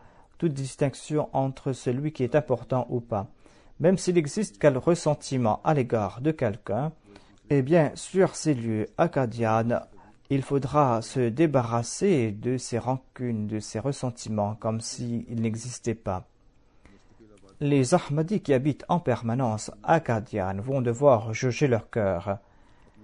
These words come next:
Ils doivent faire leur analyse de conscience, car Dieu leur a accordé l'occasion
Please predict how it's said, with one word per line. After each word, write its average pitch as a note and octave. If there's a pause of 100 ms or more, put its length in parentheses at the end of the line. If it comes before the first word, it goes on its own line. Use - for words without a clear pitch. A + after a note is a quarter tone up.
(360)
Ils B2
doivent C3
faire A#2
leur A2+
analyse C3+
de C3
conscience, B2+ (1300)
car A#2
Dieu C#3
leur B2
a -
accordé A2+
l'occasion B2+